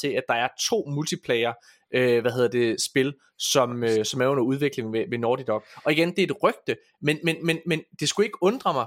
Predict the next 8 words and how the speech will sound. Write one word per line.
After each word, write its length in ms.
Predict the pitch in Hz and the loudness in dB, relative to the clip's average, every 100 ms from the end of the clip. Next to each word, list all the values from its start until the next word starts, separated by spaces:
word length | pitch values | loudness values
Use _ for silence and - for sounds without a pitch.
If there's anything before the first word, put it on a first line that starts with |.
| - | -4
grundet 460 | 151 156 196 208 202 - | -2 0 2 -2 -6 -8
PlayStations 760 | - 170 - 175 156 147 135 - - - | -2 -2 0 -4 -4 -6 -6 -8 -10 -2
fokus 400 | 180 208 170 - - | 0 0 -6 -6 -2
på 180 | 160 160 | 0 0
Game 200 | 139 165 | 0 -2
as 120 | 160 | -6
a 40 | |
Service-spil. 580 | - 139 139 - 131 120 | -2 0 0 -2 -4 -4